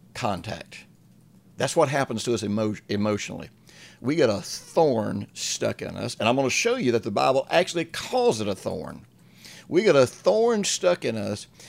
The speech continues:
So it doesn't matter if somebody then is trying to show us love or if somebody is, is trying to,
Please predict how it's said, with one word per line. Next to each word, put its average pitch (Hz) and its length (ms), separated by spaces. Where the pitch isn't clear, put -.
So - 140
it 320 160
doesn't 302 380
matter 156 680
if 127 120
somebody 135 540
then 123 340
is 107 120
trying 113 220
to 98 60
show 117 240
us 104 120
love 131 500
or 110 160
if - 80
somebody 131 380
is, 113 200
is 180 240
trying 113 300
to, 131 140